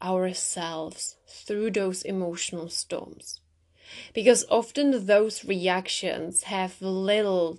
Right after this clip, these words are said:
to do with what is actually happening or what had happened.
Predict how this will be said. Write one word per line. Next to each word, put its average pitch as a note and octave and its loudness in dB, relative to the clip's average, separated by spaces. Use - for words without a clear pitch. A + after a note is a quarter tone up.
to F#3+ -4
do F3 0
with E3+ -2
what F3+ -4
is - -6
actually F3 -6
happening G3 -6
or F#3 -4
what F3 -6
had F3+ -14
happened. - -16